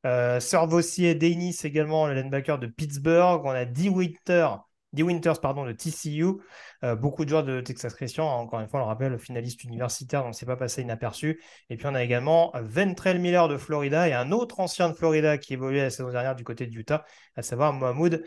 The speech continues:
euh, Diabaté. Euh, juste un petit focus sur, euh, Servossier Dennis et sur, euh, Dee Winters, euh,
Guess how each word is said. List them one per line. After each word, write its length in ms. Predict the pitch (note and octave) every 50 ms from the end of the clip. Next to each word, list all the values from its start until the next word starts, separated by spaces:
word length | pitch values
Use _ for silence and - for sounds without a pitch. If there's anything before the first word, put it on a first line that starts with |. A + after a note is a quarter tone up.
| - - - - _ _ -
euh, 100 | C3+ C3
Diabaté. 1120 | B2+ A#2+ A#2+ B2+ D3+ E3 G#3+ G#3 F3+ F3 F3+ F3 E3+ - F#3 F3 F3+ G3 G#3+ A3+ A3+ G#3+
Euh, 280 | F3 D#3+ D3+ C#3+ C#3+ C#3+
juste 260 | C3+ D3+ G3+ G3+ - A3
un 100 | G#3 G3
petit 180 | G3+ - G3 -
focus 400 | - G3+ G3 G3+ G#3 A3+ B3+ B3
sur, 400 | - - - - G3 F#3+ F#3+ F3+
euh, 320 | F3+ F3 E3+ E3 E3 E3 E3
Servossier 680 | D#3 - - E3 E3 D#3+ E3+ E3 E3+ - F3+ E3+ E3
Dennis 320 | D#3 D#3+ E3 F#3 G3+ G3 G3+ E3+
et 60 | D3+
sur, 320 | - - - D#3+ D3+ D3
euh, 100 | C#3 C3+ C3
Dee 220 | B2+ C#3 E3+ F#3+
Winters, 560 | F3+ F3+ E3+ E3+ E3+ E3+ - F3 F3+ E3 E3+ - - - _ _ _ _ _ _ _ _ _ _ _ -
euh, 360 | C3+ B2+ B2+ A#2 A#2 B2 C#3